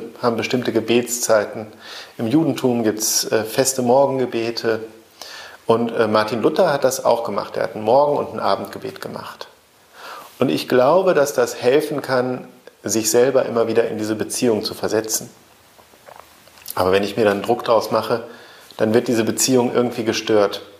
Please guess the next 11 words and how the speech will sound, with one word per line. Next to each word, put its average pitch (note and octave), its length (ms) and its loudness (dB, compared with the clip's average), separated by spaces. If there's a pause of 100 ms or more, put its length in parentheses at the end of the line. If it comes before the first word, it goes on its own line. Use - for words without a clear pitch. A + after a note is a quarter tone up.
(300)
Dann G2+ 160 0
wird's A2 220 2
eine G#2+ 140 2 (280)
lästige B2 460 2
Verpflichtung B2 720 0
und G#2 220 0
das A#2+ 160 0
ist A2+ 120 -2
das G#2+ 120 -6
Gegenteil A#2 420 2
von G2+ 280 -2